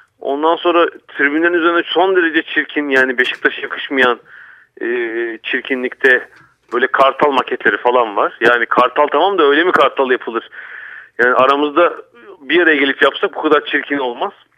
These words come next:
Bir ma-, felaket bir hale çevirdiler. Ee,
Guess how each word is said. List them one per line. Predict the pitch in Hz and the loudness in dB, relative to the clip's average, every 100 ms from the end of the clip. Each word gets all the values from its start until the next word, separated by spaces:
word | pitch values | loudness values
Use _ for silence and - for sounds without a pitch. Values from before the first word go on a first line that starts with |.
| _ _ _ _ _ _ - | _ _ _ _ _ _ -12
Bir | 165 | -10
ma-, | - 160 156 _ _ | -10 -12 -14 _ _
felaket | - 156 147 - | 2 4 2 0
bir | 147 | 2
hale | 139 139 | 4 2
çevirdiler. | - 98 98 120 180 - - - - - - - - - | 0 -2 -2 0 -2 -4 -20 -20 -20 -20 -20 -20 -16 -6
Ee, | 113 110 110 113 113 | -2 0 0 0 -2